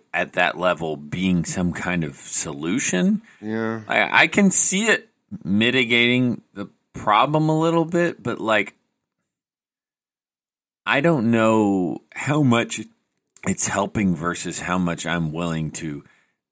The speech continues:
Speaker 1: take a stand against other people's opinions. Like, I don't see my opinion as more valid inherently, other than that it is my own. Um,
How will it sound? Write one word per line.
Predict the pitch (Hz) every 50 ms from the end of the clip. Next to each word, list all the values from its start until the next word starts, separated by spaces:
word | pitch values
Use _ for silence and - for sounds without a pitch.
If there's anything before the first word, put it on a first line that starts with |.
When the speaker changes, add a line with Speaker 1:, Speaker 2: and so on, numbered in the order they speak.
| _ -
Speaker 1:
take | - 95 92 -
a | 85 80
stand | - - - - 85 82 85 85 76
against | 80 76 82 - 82 - -
other | 85 82 82
people's | - - 82 78 - - - -
opinions. | - - - - - 123 127 - - - - - -
Like, | - 87 90 - -
I | 107 110
don't | 117 110 -
see | - - - - - 127 127
my | 110 98 92 87
opinion | 85 80 - - 98 95 92 87 82 80
as | 80 73 69 - - _ _ _ _ _ _ _ _ _ _ _ _ _ _ _
more | - 101 92 92 98 98 101 101
valid | 90 92 92 90 92 90 87 85 82 -
inherently, | 60 80 80 78 - - 135 139 135 101 - - 73 71 67 71 90 - _ _ _ _
other | - 98 92 98 98
than | 87 82 82 80 80 78
that | 78 76 76
it | 78 71
is | 80 82 78 -
my | 76 69 67 71 90
own. | 98 76 62 62 64 71 - - _ _ _ _ _ _ _ _ _ _ -
Um, | 113 110 101 98 92 90 80 67 -